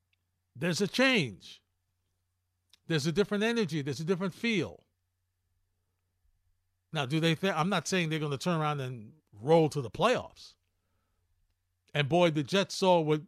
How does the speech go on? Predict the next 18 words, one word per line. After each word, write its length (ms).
that 180
defense 400
can 200
be 180
like 440
that 220
they're 160
gonna 240
face 500
next 360
week, 220
next 220
Sunday 320
night, 360
on 120
a 60
short 260
week, 260